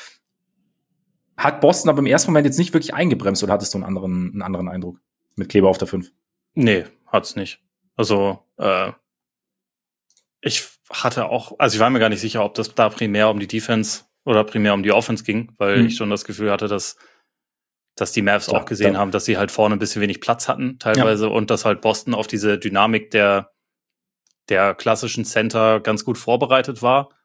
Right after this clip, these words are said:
Speaker 2: und dass man halt deswegen dachte, okay, dann versuchen wir halt einen weiteren Shooter draufzustellen.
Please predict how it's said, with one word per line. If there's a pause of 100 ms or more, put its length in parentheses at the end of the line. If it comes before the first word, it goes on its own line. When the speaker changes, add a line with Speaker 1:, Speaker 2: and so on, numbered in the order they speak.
(300)
Speaker 2:
und
dass
man
halt
deswegen
dachte,
okay,
dann
versuchen
wir
halt
einen
weiteren
Shooter
draufzustellen.